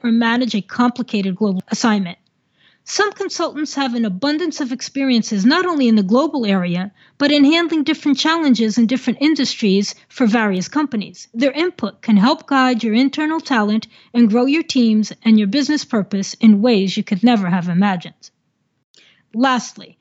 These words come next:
Set some clear guidelines of what international work entails and prepare your employees on the many nuances they will experience while on a global assignment.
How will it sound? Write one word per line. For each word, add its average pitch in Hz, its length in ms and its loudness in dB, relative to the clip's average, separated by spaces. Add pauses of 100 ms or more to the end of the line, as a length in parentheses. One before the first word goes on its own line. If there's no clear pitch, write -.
(140)
Set 427 320 -6
some 294 200 -8
clear 330 280 -8
guidelines 233 680 -4
of 202 120 -12
what 247 140 -8
international 285 680 -4
work 254 260 -6
entails 226 500 -2
and 208 160 -4
prepare 339 440 -2
your 294 180 0
employees 240 680 2
on 208 160 2
the 202 60 2
many 294 380 4
nuances 220 680 4
they 233 160 2
will 277 160 -2
experience 240 800 0
while 233 260 2
on 247 200 2
a 196 80 0
global 190 320 -2
assignment. 185 500 -2